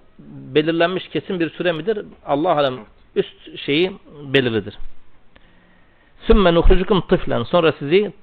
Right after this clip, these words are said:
tıfıl olarak çıkartırız. Bizdeki tıfıl kelimesi var ya, buradan gelir. Küçük çocuk. Sümme litebluğu eşuddakum, sonra en güçlü zamanınıza ulaşırsınız diye. İlâ ahirihim. Şimdi burada aşamalara, e, mudga aşamasını ikiye böldü.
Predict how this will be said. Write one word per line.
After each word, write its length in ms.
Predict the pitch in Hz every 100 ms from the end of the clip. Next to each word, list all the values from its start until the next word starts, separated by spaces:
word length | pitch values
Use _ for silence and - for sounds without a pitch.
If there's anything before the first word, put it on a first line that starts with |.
| _ -
tıfıl 240 | - 143
olarak 280 | 123 175 190
çıkartırız. 460 | - 127 - 117
Bizdeki 220 | 139 143 147
tıfıl 300 | - - 147
kelimesi 360 | 147 151 -
var 100 | 208
ya, 100 | 135
buradan 300 | 135 131 127
gelir. 200 | 107 170 - _
Küçük 240 | - 139 -
çocuk. 240 | 110 151 - - - - - _ _ _ _ - -
Sümme 200 | 190 165
litebluğu 440 | - 151 143 139
eşuddakum, 480 | 127 160 131 123 -
sonra 160 | 160 151
en 180 | 165 147
güçlü 160 | -
zamanınıza 420 | 135 127 127 131
ulaşırsınız 580 | 156 123 123 - 104 98
diye. 200 | 123 196 214 - _ _ _ _ _ -
İlâ 220 | 147 131
ahirihim. 360 | - 104 101 - _
Şimdi 240 | 196 190
burada 400 | 196 185 202 202 - - -
aşamalara, 760 | 170 170 196 185 180 196 190 - - 175 -
e, 240 | 156 139
mudga 420 | 135 143 190 170 160
aşamasını 520 | 139 151 143 214 208
ikiye 420 | 160 - 170 147
böldü. 400 | 117 110 175